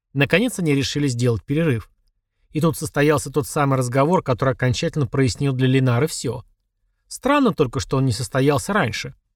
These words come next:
"Хотелось бы знать только, что за сволочь выдала меня в Ланкарнаке у дымного провала", сказал глава Академии.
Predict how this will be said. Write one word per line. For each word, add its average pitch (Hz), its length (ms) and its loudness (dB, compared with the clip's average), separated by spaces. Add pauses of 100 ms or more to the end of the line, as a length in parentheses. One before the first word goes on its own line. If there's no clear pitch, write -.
(880)
"Хотелось 220 360 2
бы 202 140 0
знать 214 320 0
только, 120 260 -2
что - 160 -4
за 151 160 2
сволочь 190 420 -4
выдала 170 280 0
меня 165 180 2
в 156 60 2
Ланкарнаке 165 640 0
у 123 60 0
дымного 131 340 2
провала", 170 520 0
сказал 123 400 -2
глава 117 300 0
Академии. 117 560 -2